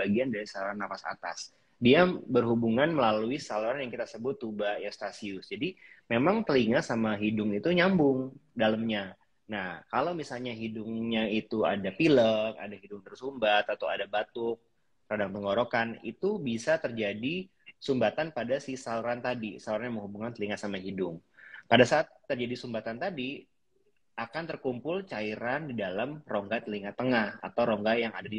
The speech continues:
balik gendang telinga. Nah, itulah yang menyebabkan tadi ada keluhan kayak tertutup atau mungkin berdengung, gangguan pendengaran pada saat sedang flu atau setelah flu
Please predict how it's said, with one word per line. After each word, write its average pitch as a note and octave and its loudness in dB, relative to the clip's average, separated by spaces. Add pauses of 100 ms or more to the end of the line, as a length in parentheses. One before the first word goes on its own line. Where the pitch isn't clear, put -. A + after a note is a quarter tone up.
balik G2 -4
gendang F#2 -8
telinga. F#2 -2 (320)
Nah, A2 8
itulah C#3 6
yang C#3+ -4
menyebabkan B2 -6
tadi B2+ -4
ada G#2 -4
keluhan G#2 -6
kayak G2 -2
tertutup A#2 2
atau G2+ -4
mungkin G#2 -6
berdengung, A#2+ 4
gangguan G2+ 0
pendengaran G#2 2 (560)
pada A2+ 6
saat C3 -2
sedang G#2+ -4
flu C3+ -2
atau C#3 -2
setelah C3+ -4
flu G#2+ -8